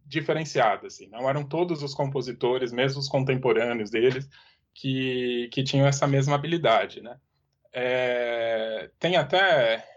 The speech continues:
um, um livro bem, bem interessante, eu até, quando a gente falou de ter essa conversa, eu até dei uma olhada nele de novo, assim, que eu li há muito tempo, que é um livro sobre Mozart, que ele fala justamente, depois eu até pego o nome aqui pra colocar,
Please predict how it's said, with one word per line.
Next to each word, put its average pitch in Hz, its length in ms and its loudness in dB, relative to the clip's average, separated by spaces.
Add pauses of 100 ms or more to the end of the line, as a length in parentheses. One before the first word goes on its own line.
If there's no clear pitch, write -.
(120)
um, 113 560 -12 (260)
um 117 120 -14
livro 127 220 -2
bem, 156 400 0
bem 131 220 -4
interessante, 143 680 -2 (480)
eu 110 100 -4
até, 127 360 4
quando 123 200 -4
a 113 40 -2
gente 113 440 -8 (240)
falou 113 240 2
de - 80 -2
ter 120 100 0
essa 113 200 0
conversa, 120 500 0
eu 120 40 0
até 147 120 0
dei 147 120 2
uma 139 120 0
olhada 113 340 2
nele 107 220 -8
de 104 120 -18
novo, 113 260 -12
assim, 143 180 -10
que 139 80 -10
eu 143 60 0
li 135 180 0
há 127 40 0
muito 143 300 -4
tempo, 147 440 -6 (600)
que 139 840 2
é 139 60 2
um 151 120 4
livro 180 200 2
sobre 175 260 0
Mozart, 135 500 0
que - 140 -8
ele 139 180 2
fala 127 400 2
justamente, 123 420 -8
depois 170 220 -4
eu 165 80 -4
até 180 140 0
pego 147 260 0
o 123 40 -6
nome 107 280 -8
aqui - 140 -20
pra - 120 -20
colocar, 131 460 -6